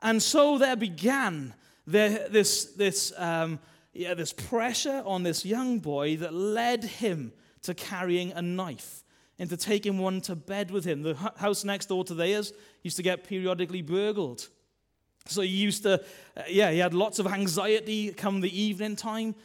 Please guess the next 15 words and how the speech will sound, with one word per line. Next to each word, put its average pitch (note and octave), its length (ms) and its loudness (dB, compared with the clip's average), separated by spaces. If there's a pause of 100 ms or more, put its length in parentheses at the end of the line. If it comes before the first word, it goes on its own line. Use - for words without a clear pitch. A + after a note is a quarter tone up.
(260)
but - 100 2
he C4+ 160 2
would C4 140 -2
carry A#3 260 0
a A3 60 6
knife A#3+ 380 -2
then C#3 180 -4
around G#3+ 340 0
with A#3 140 0
him B2+ 220 -2
during F#3+ 340 0
the G3+ 80 2
day C4 240 -2
because, E3+ 280 -2
like, F#3 160 0